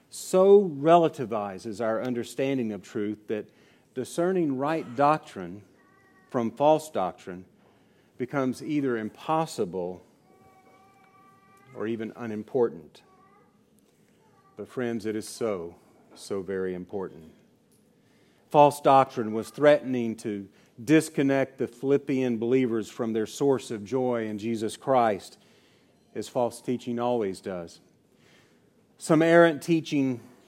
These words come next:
at times may seemingly provide fleeting happiness and comfort, but it steals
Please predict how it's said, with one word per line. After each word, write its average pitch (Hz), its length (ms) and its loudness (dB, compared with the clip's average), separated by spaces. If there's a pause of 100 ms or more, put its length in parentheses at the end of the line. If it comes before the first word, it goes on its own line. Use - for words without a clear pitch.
(180)
at 151 240 2
times 151 600 2
may 139 240 2
seemingly 139 680 0
provide 123 580 0
fleeting 135 460 -4
happiness 104 760 -6
and 95 200 -12 (180)
comfort, 120 460 -6 (880)
but 107 120 -8
it 107 120 -8
steals 107 720 -6